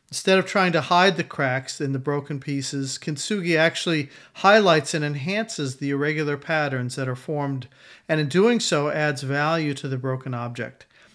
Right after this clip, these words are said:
Its brokenness is now part of its history, and accenting its brokenness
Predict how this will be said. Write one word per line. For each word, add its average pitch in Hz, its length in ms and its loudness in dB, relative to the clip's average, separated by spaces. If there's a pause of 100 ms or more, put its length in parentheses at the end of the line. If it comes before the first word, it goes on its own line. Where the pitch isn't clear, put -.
(160)
Its 135 140 -6
brokenness 156 880 2 (160)
is 151 120 -4
now 151 160 0
part 156 300 2
of 147 100 0
its 135 200 -4
history, 117 520 -6 (460)
and 143 160 -4
accenting 220 580 -2
its 175 140 -4
brokenness 147 800 -2